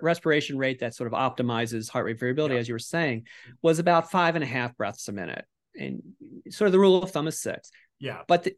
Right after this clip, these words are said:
Speaker 1: th-, they couldn't tolerate breathing that slowly.
Speaker 2: Yeah.
Speaker 1: So I'm not gonna tell them to breathe more slowly than they can tolerate. I won't see
Speaker 2: Right.
Speaker 1: them again. It won't be helpful.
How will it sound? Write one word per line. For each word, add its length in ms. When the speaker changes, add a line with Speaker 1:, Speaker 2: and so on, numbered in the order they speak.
Speaker 1:
th-, 240
they 120
couldn't 280
tolerate 760
breathing 340
that 200
slowly. 600
Speaker 2:
Yeah. 340
Speaker 1:
So 600
I'm 160
not 140
gonna 120
tell 300
them 180
to 120
breathe 320
more 120
slowly 240
than 100
they 100
can 100
tolerate. 520
I 100
won't 160
see 160
Speaker 2:
Right. 80
Speaker 1:
them 100
again. 180
It 60
won't 140
be 40
helpful. 480